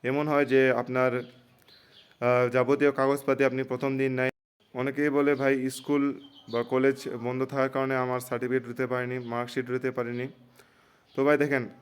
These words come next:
সেক্ষেত্রে আপনার কোনো ব্যাপার না, আপনি পরবর্তীতে আপনি স্কুল বন্ধ থাকার কারণে বা কলেজ বন্ধ থাকার কারণে আপনি যদি না উঠাইতে পারেন, পরবর্তীতে আপনি উঠাই নেবেন যখন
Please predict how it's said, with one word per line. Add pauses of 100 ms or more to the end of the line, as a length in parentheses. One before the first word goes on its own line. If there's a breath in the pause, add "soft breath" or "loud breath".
(500)
সেক্ষেত্রে
আপনার
কোনো
ব্যাপার
না,
আপনি
পরবর্তীতে
আপনি
স্কুল
বন্ধ
থাকার
কারণে
বা
কলেজ
বন্ধ
থাকার
কারণে
আপনি
যদি
না
উঠাইতে
পারেন,
পরবর্তীতে
আপনি
উঠাই
নেবেন
যখন